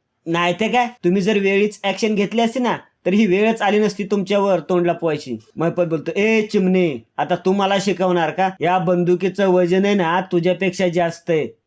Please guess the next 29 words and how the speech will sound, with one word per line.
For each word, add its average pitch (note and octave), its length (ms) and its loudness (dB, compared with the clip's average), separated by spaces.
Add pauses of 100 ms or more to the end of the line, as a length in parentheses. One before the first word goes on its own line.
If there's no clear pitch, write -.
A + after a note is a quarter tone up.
ही F3 80 2
जर F#3+ 180 0 (120)
टाळक्यात F3 420 0
घातली F3+ 400 0
ना F3+ 380 2
तर G3+ 80 0
तू G3+ 120 -4
पाणी F3+ 380 0
पण G3 200 0
नाही F3+ 220 0
मागणार, D#3 380 -2 (520)
गोळे F3 460 2
घालायचं E3+ 540 0
राहिलं F3 380 0
लांब." E3 320 0 (220)
तोनी F3+ 140 2
बोलते, F#3 300 -2 (100)
"तुम्ही A3+ 180 4
उगाच B3+ 280 0
मला A#3+ 260 2
धमक्या B3 320 0
देऊ C4 160 4
नका, A#3+ 240 0 (280)
त्या G#3 140 0 (140)
अर्जुनचा A3 380 2
राग A#3 140 0
माझ्यावर A3 360 2
काढू G#3+ 220 0
नका, G3 220 -4